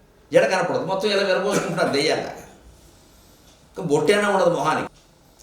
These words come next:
కానీ జడ వేసుకుంటే గొప్ప, ఉండే గొప్పతనం ఏమిటంటే ఆడవాళ్ళకి కాదండి, మగవాళ్ళకి కూడా ప్రయోజనం అండి.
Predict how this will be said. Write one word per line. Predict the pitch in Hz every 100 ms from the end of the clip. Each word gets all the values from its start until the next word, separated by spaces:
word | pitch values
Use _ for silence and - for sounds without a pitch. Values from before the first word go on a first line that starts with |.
| - _ _ -
కానీ | 160 - 117 135 - - -
జడ | - -
వేసుకుంటే | 262 277 - 247 240 233
గొప్ప, | 202 202 - 190
ఉండే | 190
గొప్పతనం | 170 147 214 226 220
ఏమిటంటే | 196 190 196
ఆడవాళ్ళకి | 208 240 247 233
కాదండి, | 196 175 143
మగవాళ్ళకి | 170 208 214 165
కూడా | 185
ప్రయోజనం | 156 123 -
అండి. | -